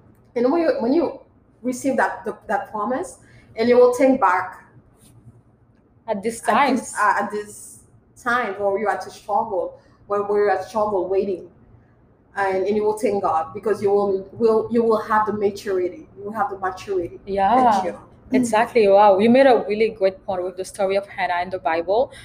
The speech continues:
Speaker 2: Um, also, the story of Joseph.
Speaker 1: Oh.
Speaker 2: Joseph really struggled. It was, he had the hardest times, and God made him a promise. God made him a promise, but he spent all of these years not seeing the promise. He,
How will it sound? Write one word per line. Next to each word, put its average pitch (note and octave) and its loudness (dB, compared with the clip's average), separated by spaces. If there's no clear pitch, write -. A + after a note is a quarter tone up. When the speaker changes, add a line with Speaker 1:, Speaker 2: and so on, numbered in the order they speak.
Speaker 2:
Um, A3+ 8
also, D4+ 4
the B3 2
story C#4 0
of G#3+ 0
Joseph. - -10
Speaker 1:
Oh. G#3 -2
Speaker 2:
Joseph E4+ 6
really C4 -4
struggled. - -6
It A#3 -4
was, C#4 2
he B3+ -4
had C4+ 0
the A3 2
hardest A3 0
times, F3+ -12
and G#3+ -2
God A#3+ 4
made C4+ 6
him D#4 6
a A#3 2
promise. - -2
God A3 4
made B3+ 6
him D4 2
a C#4+ 0
promise, G#3+ -2
but G#3+ 0
he A3 -8
spent A#3+ -4
all D4+ 4
of C4 2
these A3+ -8
years A#3 -2
not G3 -10
seeing C4 -6
the C4+ 0
promise. G#3 -8
He, A#3 -10